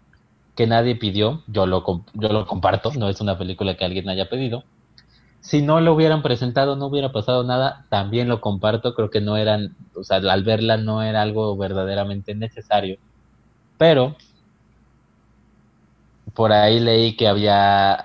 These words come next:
una buena parte del fandom que quería la segunda parte. O sea, ¿qué pasa entre que se lleve el halcón milenario y conoce a Luke y a estos personajes?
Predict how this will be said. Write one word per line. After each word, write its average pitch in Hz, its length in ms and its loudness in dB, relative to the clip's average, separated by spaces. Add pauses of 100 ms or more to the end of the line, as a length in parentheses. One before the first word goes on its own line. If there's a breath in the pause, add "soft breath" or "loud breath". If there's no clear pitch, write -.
(200)
una 101 220 -2
buena 98 280 -2
parte 98 320 -4
del 90 420 -4
fandom 98 380 -4
que 92 140 -12
quería 95 640 0
la 87 140 -6
segunda 98 400 -6
parte. 107 400 -4
O 120 80 -8
sea, 101 140 -2
¿qué 107 120 -4
pasa - 380 0
entre 117 440 -4 (140)
que 101 80 -8
se 95 140 -8
lleve 98 160 -2
el 95 60 -2
halcón 95 220 -4
milenario 98 640 -2
y 104 140 -6
conoce 92 580 -6
a 87 140 -2
Luke 92 260 -8
y 90 100 -8
a - 20 -6
estos - 240 -18
personajes? 135 600 -8